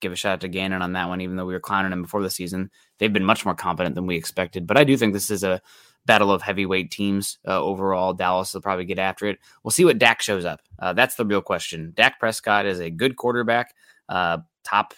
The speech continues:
seven, not elite tools or anything like that, but a good distributor. But sometimes those mistakes can snowball on him, and it can get pretty ugly in a hurry with him. Uh, I do wonder if Dallas, you know, is a team that maybe could use another weapon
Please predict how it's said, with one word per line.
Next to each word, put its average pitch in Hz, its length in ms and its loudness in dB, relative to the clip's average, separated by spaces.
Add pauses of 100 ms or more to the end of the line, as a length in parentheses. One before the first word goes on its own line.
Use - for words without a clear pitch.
(240)
seven, 110 520 0 (240)
not 113 200 4
elite 113 320 -4
tools 117 300 -4
or 110 60 -2
anything 107 280 -4
like 101 160 -6
that, 107 260 -2
but 95 80 -6
a 95 40 -14
good 113 140 -4
distributor. 101 480 -6
But 95 120 -8
sometimes 107 580 -4 (180)
those 101 320 -2
mistakes 101 400 -4
can 98 160 -8
snowball 92 340 -6
on 85 160 -4
him, 82 120 -8
and 85 80 -8
it 87 40 -10
can 95 120 -10
get 87 160 -8
pretty 92 260 -6
ugly 87 220 -6
in 82 60 -8
a 85 40 -10
hurry 98 380 -2 (380)
with 110 120 0
him. 107 420 -2
Uh, 90 260 -2 (640)
I 107 60 -2
do 107 220 -2
wonder 104 260 0
if 95 100 -2
Dallas, 98 440 0
you 104 60 -4
know, 98 60 -4
is 92 80 -6
a 92 60 -14
team 98 260 -6
that 95 220 -2 (340)
maybe 107 320 2
could 110 240 -4
use 117 220 0
another 120 220 0
weapon 123 420 -2